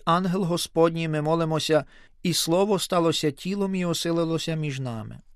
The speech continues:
З цього ми можемо побачити, що Слово Боже має життєдайну силу.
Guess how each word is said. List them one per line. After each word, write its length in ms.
З 120
цього 220
ми 120
можемо 400
побачити, 720
що 400
Слово 460
Боже 440
має 320
життєдайну 720
силу. 500